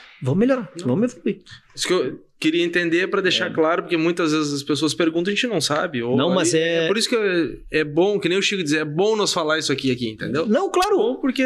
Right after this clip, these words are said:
Speaker 1: Pô,
Speaker 2: as
Speaker 1: e
Speaker 2: pessoas
Speaker 1: outra,
Speaker 2: ficam sabendo.
Speaker 1: e outra coisa, isso não é sete chaves, né? A reunião de avaliação é para, são para os jurados, os diretores do,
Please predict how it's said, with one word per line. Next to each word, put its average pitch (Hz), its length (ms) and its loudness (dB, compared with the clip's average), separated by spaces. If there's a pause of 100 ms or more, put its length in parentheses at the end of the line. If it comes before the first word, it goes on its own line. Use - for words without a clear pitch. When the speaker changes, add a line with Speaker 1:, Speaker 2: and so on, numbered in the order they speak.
(160)
Speaker 1:
Pô, 240 280 2
Speaker 2:
as 196 60 0
Speaker 1:
e 180 80 2
Speaker 2:
pessoas 254 240 0
Speaker 1:
outra, 254 120 0
Speaker 2:
ficam - 80 -4
sabendo. 254 380 0
Speaker 1:
e 170 60 4
outra 220 180 2
coisa, 240 400 0
isso - 200 0
não 196 80 4
é 269 60 4
sete 370 200 0
chaves, 285 300 2
né? 143 260 0
A 127 120 -4
reunião 156 680 2
de 165 100 2
avaliação 170 720 0 (200)
é 185 180 0
para, 180 680 -4 (160)
são 247 540 2
para 123 340 -4
os 120 80 0
jurados, 113 680 0 (440)
os 104 140 -4
diretores 123 880 0 (360)
do, 120 180 0